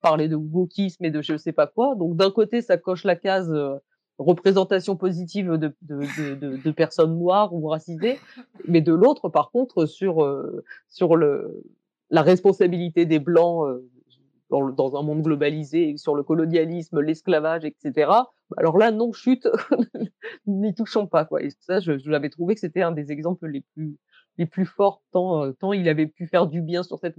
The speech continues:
question, et tant sur d'autres, il était catastrophique, quoi. Donc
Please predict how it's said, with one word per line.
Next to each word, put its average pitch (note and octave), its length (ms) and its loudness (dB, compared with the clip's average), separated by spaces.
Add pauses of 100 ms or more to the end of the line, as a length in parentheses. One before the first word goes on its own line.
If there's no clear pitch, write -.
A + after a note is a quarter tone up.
(120)
question, D#3+ 420 -2
et F3 60 0
tant F#3 180 -4
sur D#3 240 -2
d'autres, F3+ 240 0
il D#3 140 -2
était C3 220 -8
catastrophique, C#3+ 680 -8
quoi. - 220 -12 (760)
Donc D3 160 -2